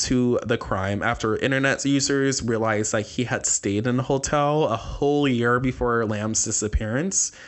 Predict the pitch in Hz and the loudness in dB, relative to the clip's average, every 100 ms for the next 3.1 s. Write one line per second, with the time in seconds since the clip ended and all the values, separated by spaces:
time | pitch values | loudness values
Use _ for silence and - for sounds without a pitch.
0 | - - - - 143 131 123 127 120 - | -20 -8 -2 2 4 6 4 4 2 -2
1 | - - - _ _ _ _ _ _ _ | -14 -20 -20 _ _ _ _ _ _ _
2 | - 220 233 262 285 185 117 113 156 165 | -2 2 4 4 4 6 6 4 2 2